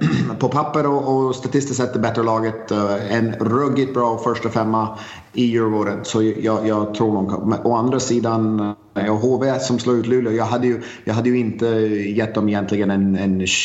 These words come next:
tio procent chans att slå ut Luleå. Så hade jag sagt kanske nittio tio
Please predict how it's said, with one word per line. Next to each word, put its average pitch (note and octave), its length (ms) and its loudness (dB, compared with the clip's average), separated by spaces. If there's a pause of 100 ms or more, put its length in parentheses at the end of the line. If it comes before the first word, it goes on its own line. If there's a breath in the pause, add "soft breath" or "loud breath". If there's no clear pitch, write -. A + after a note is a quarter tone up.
(180)
tio A#2 180 4
procent G2 320 -2
chans A#2 300 0
att F2+ 60 -6
slå G#2 140 0
ut F2+ 100 0
Luleå. F#2 300 0
Så G#2 100 -2
hade G2 160 0
jag F#2+ 80 0
sagt F#2+ 160 -2
kanske G2 200 0
nittio A2 340 0
tio A2 380 0